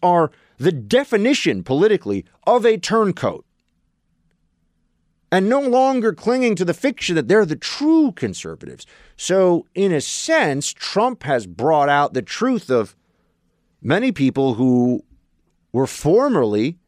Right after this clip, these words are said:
leading voices of the conservative establishment. People like Bill Kristol,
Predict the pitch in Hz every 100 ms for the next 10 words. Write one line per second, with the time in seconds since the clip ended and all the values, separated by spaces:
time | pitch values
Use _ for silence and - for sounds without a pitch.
0 | _ _ _ _ _ _ - 117 147 180
1 | 208 180 135 160 175 190 202 190 - -
2 | _ _ _ _ - 165 185 202 175 196
3 | 190 185 180 214 226 180 - 147 - _
4 | _ _ _ _ _ _ _ _ _ _
5 | _ _ _ _ - 90 101 98 95 95
6 | 85 - 175 175 - 101 78 85